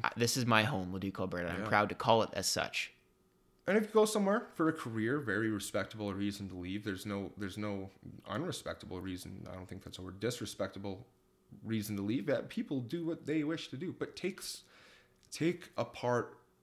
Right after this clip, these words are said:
Speaker 2: of the things around you. Care enough about, be a good person. It doesn't mean you have to be super involved. Pick up litter when you see it on the ground. Don't throw your cigarette butts outside the window. Don't,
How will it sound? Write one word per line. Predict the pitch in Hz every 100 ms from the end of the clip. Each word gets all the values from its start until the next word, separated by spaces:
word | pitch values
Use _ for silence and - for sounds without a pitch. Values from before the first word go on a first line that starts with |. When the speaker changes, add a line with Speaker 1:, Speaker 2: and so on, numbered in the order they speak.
| -
Speaker 2:
of | 113 113
the |
things | 104 123 120 107
around | 110 107
you. | 104 -
Care | - 127 139
enough | 131 117 113 - -
about, | 101 101 101 98 - _ -
be | 180 240
a |
good | 220 139
person. | 131 160 95
It | 95
doesn't | 160 156 113
mean | 117
you | 143
have | 117
to | -
be | 110
super | - - 123
involved. | 104 120 127
Pick | - 196 226
up | 208
litter | 110 156 107
when | 101
you | 104
see | - 123
it | 123
on | 110
the |
ground. | 95 113 107 - - - - - - -
Don't | - 104 -
throw | 147 170 175 143 -
your | 135
cigarette | 117 - 147 143 -
butts | 120 110 -
outside | 123 120 131 123 113
the |
window. | 101 123 107 92 -
Don't, | 151